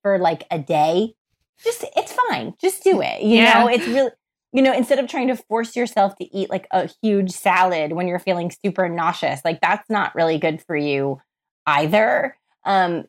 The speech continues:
Speaker 1: certainly if you're, if you're, you know, if we're worried about weight gain, you know, if, if, if you tip over into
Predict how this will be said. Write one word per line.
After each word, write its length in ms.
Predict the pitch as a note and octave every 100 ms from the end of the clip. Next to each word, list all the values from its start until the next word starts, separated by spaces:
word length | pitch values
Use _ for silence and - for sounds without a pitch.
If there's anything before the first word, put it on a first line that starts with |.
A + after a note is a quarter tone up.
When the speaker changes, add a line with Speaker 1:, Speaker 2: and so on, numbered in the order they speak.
| _ -
Speaker 1:
certainly 560 | - A3+ A#3 A3+ A3 G3+
if 120 | G3
you're, 260 | G3 F3+ -
if 160 | F3+
you're, 300 | F#3 F3+ D#3+ G3
you 120 | F#3
know, 220 | D#3 D3
if 160 | E3 F3
we're 100 | E3+
worried 360 | F3+ F#3+ F#3+
about 460 | F#3 E3+ E3 D3 E3+
weight 280 | F3 E3+ -
gain, 200 | F3 E3+
you 60 |
know, 80 | F3+
if, 80 | F3
if, 200 | F#3 E3+
if 200 | - E3
you 200 | F3+ - _
tip 220 | A3+ G3+
over 260 | G3 F3
into 720 | - F3+ F3 E3 F#3 E3+ E3